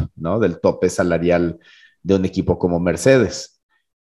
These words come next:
Ese, ese tope sala-, esa cantidad de dinero, si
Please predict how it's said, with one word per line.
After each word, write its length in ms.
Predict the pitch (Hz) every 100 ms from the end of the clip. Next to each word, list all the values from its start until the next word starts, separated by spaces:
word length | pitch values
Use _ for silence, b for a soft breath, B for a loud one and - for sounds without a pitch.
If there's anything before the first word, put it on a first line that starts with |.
| _ _ _ _ _ _
Ese, 580 | 120 127 135 120 - - -
ese 440 | 120 120 127 120
tope 380 | 117 120 95 117
sala-, 360 | - 113 104 -
esa 560 | 113 107 123 117 110
cantidad 560 | - 107 101 110 107 110
de 140 | 113
dinero, 680 | 107 110 117 110 90 92 - _ _ _ _ _ _
si 240 | - 101